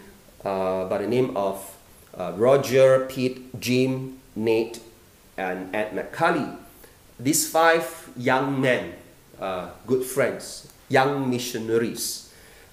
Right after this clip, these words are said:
uh, in nineteen fifty-five, uh, some of them with, uh, young children as well. Ada anak yang kecil. They had a call from God's Panggilan Tuhan to reach out to a tribe called the, uh, Auca Indians in this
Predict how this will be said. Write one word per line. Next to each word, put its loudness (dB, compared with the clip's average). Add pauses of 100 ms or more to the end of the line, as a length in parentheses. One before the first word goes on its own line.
uh, -4
in -6
nineteen -4
fifty-five, -2 (800)
uh, -4
some 2
of 0
them 0
with, -8
uh, -4 (300)
young 0
children 0
as -2
well. -2 (160)
Ada -4
anak -2
yang -4
kecil. -2
They 0
had 0
a -2
call 2
from -4
God's -4
Panggilan -4
Tuhan 0
to -4
reach -2
out 0
to -4
a -2
tribe 0 (480)
called 0
the, -10
uh, -8
Auca 0
Indians -2
in -2
this -4